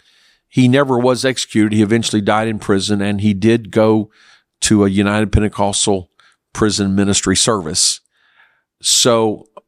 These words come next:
I hope there was a, a good ending. But here is a man that I would say, by the law of the state, as well as the law of God, he was deserving of death. But I personally didn't want to kill him,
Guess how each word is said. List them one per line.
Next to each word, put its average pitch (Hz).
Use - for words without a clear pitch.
I 101
hope 127
there 113
was 104
a, 98
a 107
good 104
ending. 98
But 113
here 180
is 170
a 135
man 127
that 117
I 110
would 160
say, 131
by 104
the 101
law 117
of 107
the 95
state, -
as 101
well 110
as 104
the 110
law 107
of 104
God, 107
he 107
was 107
deserving 98
of 85
death. 85
But 131
I 175
personally 156
didn't 113
want 107
to 98
kill 156
him, 123